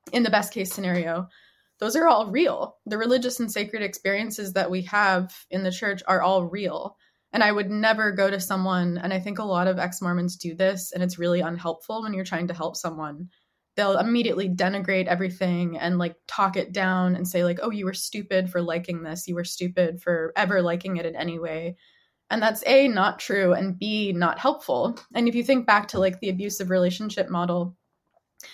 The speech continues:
that's the number one thing they tell you when you're working with someone in an abusive relationship situation is, like, don't shit talk the partner, the abusive partner.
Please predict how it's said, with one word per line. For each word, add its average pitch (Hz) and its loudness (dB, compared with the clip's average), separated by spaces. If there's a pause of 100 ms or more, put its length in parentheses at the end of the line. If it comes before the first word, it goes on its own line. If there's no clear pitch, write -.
(220)
that's - 0
the 285 4
number 277 6
one 233 4
thing 220 -4
they 202 0
tell 233 2
you 214 0
when 190 0
you're 190 2
working 185 0
with 190 -2
someone 185 0
in 175 0
an 190 -2
abusive 180 -2
relationship 180 -2
situation 175 -8
is, 180 -8
like, 180 0 (580)
don't 247 0 (200)
shit - 0
talk 202 -2
the 190 -6
partner, 180 -2
the 202 -4
abusive 196 -8
partner. 175 -2